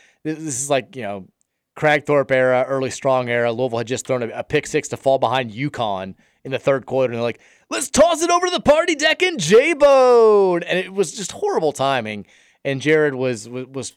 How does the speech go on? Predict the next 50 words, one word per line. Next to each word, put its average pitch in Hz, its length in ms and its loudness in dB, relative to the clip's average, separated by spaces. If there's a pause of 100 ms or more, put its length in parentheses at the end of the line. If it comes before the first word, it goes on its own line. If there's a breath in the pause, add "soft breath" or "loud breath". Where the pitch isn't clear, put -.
maybe 139 180 -8
trying 127 300 -2
a 120 40 -4
little 120 160 -4
bit 123 140 -8
too 120 160 -6
hard 107 300 -2
to 104 60 -12
make 107 180 -8
a - 20 -8
name 104 240 -6
for 104 140 -10
himself, 101 420 -6 (340 soft breath)
and 120 120 -10
so 135 80 -6
everybody 127 380 -4
just 101 220 -12
booed 110 200 -10
him 101 100 -12
constantly, 92 760 -12
and 110 220 -12
he, 104 220 -8
uh, 87 220 -8 (680)
he - 80 -18
didn't 101 160 -14
like 95 160 -10
it. 95 60 -20
But, 117 160 -14 (260)
like, 170 160 -14
it, 147 220 -16
it 170 200 -18
kind 160 200 0
of, 165 160 -2 (540 soft breath)
that 160 200 0
was 202 100 2
his 190 140 -2
villain 175 300 2
origin 160 360 2
story. 90 440 -14
Jared 175 240 2
loves 165 340 2
being 131 180 -4
the 107 80 -12
villain 104 280 -8
now. 95 280 -10
He 135 140 -10
loves 135 340 -2
ma-, 147 260 -10 (160)
making 143 400 -6
the 123 340 -4